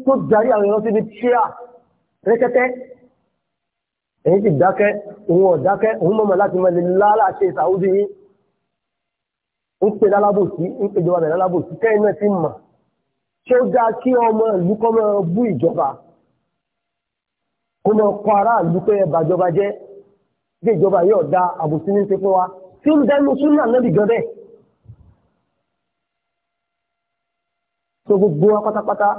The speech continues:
a pàdé lọ́dọ̀ Ọlọ́run wa. A pàdé lọ́dọ̀ Ọlọ́run. واتقوا يوما ترجعون فيه إلى الله. ثم توفى كل نفس بما كسبت وهم لا يظلمون. Ó kálukú jíṣẹ́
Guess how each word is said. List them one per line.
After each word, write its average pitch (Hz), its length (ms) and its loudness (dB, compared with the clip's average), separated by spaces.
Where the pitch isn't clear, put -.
a 190 100 -2
pàdé 160 280 -2
lọ́dọ̀ 160 260 2
Ọlọ́run 143 320 0
wa. 110 100 -10
A - 80 -2
pàdé 147 240 0
lọ́dọ̀ 139 240 2
Ọlọ́run. 131 220 -2
واتقوا 196 460 -2
يوما 196 300 2
ترجعون 170 720 0
فيه 294 300 0
إلى 190 220 2
الله. 151 280 -2
ثم 190 100 2
توفى 190 640 0
كل 254 260 2
نفس 220 280 0
بما 175 320 0
كسبت 180 480 -2
وهم 254 280 2
لا 294 180 4
يظلمون. 208 640 0
Ó 180 60 2
kálukú 180 400 -2
jíṣẹ́ 160 300 -2